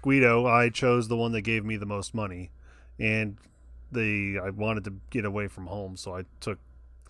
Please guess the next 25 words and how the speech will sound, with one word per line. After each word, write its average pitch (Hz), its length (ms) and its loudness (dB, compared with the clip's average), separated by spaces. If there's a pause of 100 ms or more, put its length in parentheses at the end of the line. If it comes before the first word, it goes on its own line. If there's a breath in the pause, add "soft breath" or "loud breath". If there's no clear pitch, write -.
(280 soft breath)
one 113 160 -4
of 101 60 -6
the 101 100 -6
three 104 560 -6
from 98 320 -8
Vermont. 98 500 -10 (600)
So - 160 -12
that's 92 220 -10
where 110 120 0
I 110 80 2
ended 113 160 0
up 113 100 -4
going. 139 360 0 (480 loud breath)
Um, 127 380 2
the 147 100 0
reason 247 200 2
why 190 200 4
I 156 40 0
ask 202 380 0
this 147 240 -6
is, 143 480 -6 (380 soft breath)
uh, 131 240 -2
this 143 300 0
past 262 420 0
week, 196 600 -6